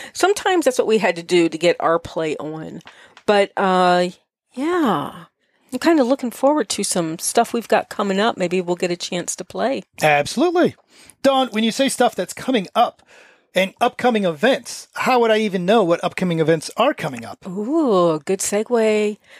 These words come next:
Speaker 1: So keep up with all our events, book news, and discounts and more via the Erotic Awakening newsletter, which just went out today.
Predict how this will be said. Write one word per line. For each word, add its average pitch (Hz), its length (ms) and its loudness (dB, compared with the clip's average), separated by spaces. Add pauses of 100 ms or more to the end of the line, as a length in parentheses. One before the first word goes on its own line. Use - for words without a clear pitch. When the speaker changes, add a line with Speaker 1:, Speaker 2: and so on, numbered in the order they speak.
Speaker 1:
So 214 320 2
keep - 260 -6
up 269 140 2
with 220 200 2
all 240 220 2
our 247 180 2
events, 226 480 -2
book 226 300 -4
news, 254 300 2
and 214 260 -2
discounts 220 560 -2
and 190 320 -2
more 220 480 2
via 196 220 0
the 196 140 2
Erotic 180 460 0
Awakening 185 600 -4 (320)
newsletter, 190 840 2
which - 360 0
just - 260 -8
went 165 140 -6
out - 180 -8
today. 165 480 -2